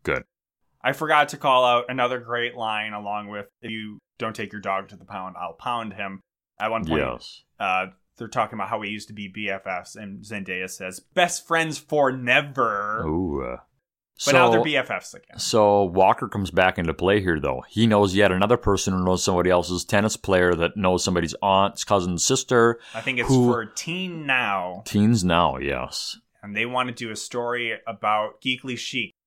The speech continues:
Speaker 2: Again, a website nobody knows
Speaker 1: They have four
Speaker 2: <laughs> about.
Speaker 1: viewers, four visitors.
Speaker 2: But then they're on some kind of Entertainment Tonight show for, like, their story, or I don't know.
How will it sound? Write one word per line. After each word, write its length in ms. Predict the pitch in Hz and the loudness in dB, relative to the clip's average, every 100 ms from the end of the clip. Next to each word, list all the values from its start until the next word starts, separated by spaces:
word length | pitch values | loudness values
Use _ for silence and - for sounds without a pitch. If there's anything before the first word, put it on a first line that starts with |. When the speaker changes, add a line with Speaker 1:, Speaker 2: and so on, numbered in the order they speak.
| _ | _
Speaker 2:
Again, 480 | 151 160 196 170 107 - | -4 2 2 2 -4 -4
a 100 | 143 | 0
website 580 | 156 170 165 170 170 170 _ _ 139 143 | 2 2 2 0 0 -2 _ _ -10 0
nobody 680 | 147 190 226 190 220 233 | 4 6 6 6 4 4
knows 500 | 220 175 170 196 185 | 0 0 4 4 6
Speaker 1:
They 140 | - 190 | 4 6
have 220 | - 165 | 4 2
four 360 | - 202 98 107 | 0 4 6 6
Speaker 2:
<laughs> 40 | |
about. 120 | 113 101 | 6 2
Speaker 1:
viewers, 640 | 104 90 82 85 98 - - | 2 4 4 2 -2 -8 -12
four 200 | - 101 | -2 0
visitors. 520 | 95 92 85 76 80 - | 2 0 0 -2 -2 -4
Speaker 2:
But 120 | 147 | -2
then 140 | 165 | 0
they're 160 | 160 156 | 2 4
on 180 | 151 151 | 4 2
some 160 | 156 | -2
kind 200 | 139 143 | 0 0
of 120 | 135 117 | -2 -6
Entertainment 580 | 139 131 - 135 123 117 | -6 -6 -4 -4 -4 -8
Tonight 460 | 127 123 117 110 | -8 -2 -2 -2
show 420 | 107 123 110 110 107 | -4 -2 0 -2 -4
for, 180 | 113 104 | -8 -6
like, 260 | 101 95 _ | -4 -6 _
their 220 | 117 117 | -12 -10
story, 640 | 107 - 117 110 110 107 104 | -10 -8 -6 -4 -4 -4 -4
or 240 | 98 95 | -6 -4
I 140 | 117 117 | 0 0
don't 100 | 107 | 0
know. 240 | 107 110 | -4 -4